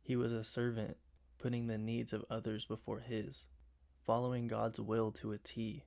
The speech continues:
loving everyone, even those who hated him and persecuted him and treated him terribly.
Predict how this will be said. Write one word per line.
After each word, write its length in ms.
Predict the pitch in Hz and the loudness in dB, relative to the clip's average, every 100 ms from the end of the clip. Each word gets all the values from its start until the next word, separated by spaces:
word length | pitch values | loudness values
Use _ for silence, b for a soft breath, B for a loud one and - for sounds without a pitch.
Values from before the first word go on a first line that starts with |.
| _ _ _ - - - _ | _ _ _ -20 -20 -20 _
loving 480 | - 110 131 120 107 - | -2 0 2 0 -2 -2
everyone, 680 | 117 127 113 - - - 139 - - | -2 0 -2 -2 -6 -8 -12 -18 -14
even 340 | - 123 123 113 | -6 -2 0 2
those 340 | 113 113 127 | 2 0 -2
who 120 | - | -6
hated 400 | 113 117 113 107 | -6 -2 -2 -2
him 280 | - - - | -6 -8 -8
and 120 | - - | -8 -6
persecuted 680 | - 113 - - 104 - - | 0 0 -2 -6 -4 -6 -6
him 220 | - - | -8 -6
and 120 | - | -8
treated 380 | - - 120 117 | -8 -4 -2 -2
him 140 | 113 113 | -4 -8
terribly. 680 | - - 123 110 - - - | -6 -2 0 0 -4 -8 -8